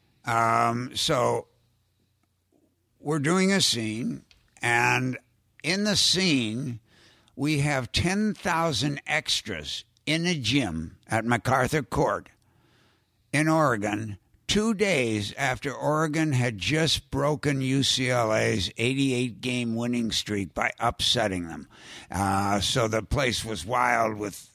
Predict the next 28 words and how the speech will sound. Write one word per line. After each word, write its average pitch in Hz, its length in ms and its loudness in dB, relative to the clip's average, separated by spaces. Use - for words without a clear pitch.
basketball 113 800 -2
fever. 117 500 -4
And 123 200 0
we 170 180 2
had 185 200 2
a 185 60 0
sequence 113 600 -2
where 123 160 0
we 127 160 0
were 127 60 -2
gonna 131 260 -2
shoot 143 400 -2
ten 190 460 2
basketball 120 840 0
games 87 580 -4
between 139 420 0
different 143 460 -2
teams 110 580 -2
to 123 100 -2
show 135 280 2
the 135 180 4
N 127 120 2
C 135 240 0
two 120 260 -2
A 113 140 0
tournament. 131 540 -2
And, 120 540 2
uh, 117 600 0